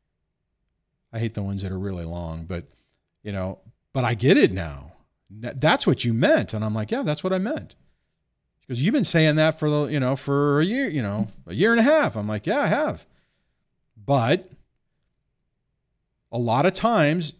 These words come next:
it doesn't click until it clicks for you. The same thing happened with me. I was like,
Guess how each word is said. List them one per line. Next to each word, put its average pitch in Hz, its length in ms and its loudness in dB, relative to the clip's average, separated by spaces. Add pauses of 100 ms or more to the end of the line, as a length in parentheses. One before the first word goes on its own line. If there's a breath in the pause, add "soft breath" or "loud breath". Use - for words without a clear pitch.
(340)
it 113 280 -4
doesn't 131 440 0
click 220 540 0 (640)
until 139 360 0
it 165 140 -2
clicks - 300 -4
for - 180 -4
you. 233 320 0 (640)
The 92 420 -2
same 247 600 2
thing 196 380 0
happened 151 760 -2 (340)
with 123 460 -4
me. 143 460 0 (1400)
I 143 200 4
was 175 220 4
like, 156 400 2